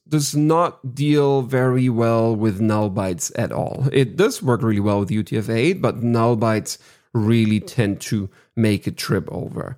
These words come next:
So we are changing the way we store S S I Ds from an internal string representation to just the bytes. So we kinda keep the bytes as we receive them, and then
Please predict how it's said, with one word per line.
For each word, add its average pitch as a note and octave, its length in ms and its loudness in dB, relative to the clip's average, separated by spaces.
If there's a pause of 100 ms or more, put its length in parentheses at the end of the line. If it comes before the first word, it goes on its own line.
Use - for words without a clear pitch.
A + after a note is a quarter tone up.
So - 200 0
we D#3 240 2
are A3 80 2
changing G3 640 2
the F3 80 2
way D3 260 2
we C3 240 0
store C3+ 500 0
S B2+ 220 0
S B2 140 -2
I B2 100 2
Ds A2+ 320 0
from A2+ 180 0
an A2 200 2
internal B2 500 0
string F3+ 360 0
representation C#3+ 920 0 (220)
to - 120 -6
just A3+ 340 0
the C#3+ 60 0
bytes. - 680 -6
So C3+ 360 0 (120)
we C3+ 200 -4 (140)
kinda F3 240 2
keep G#3+ 240 -4
the G3 80 0
bytes D3 220 2
as C#3 160 -2
we C#3 80 -2
receive A#2+ 400 0
them, G#2 320 0 (100)
and A#2 160 4
then A#2+ 360 2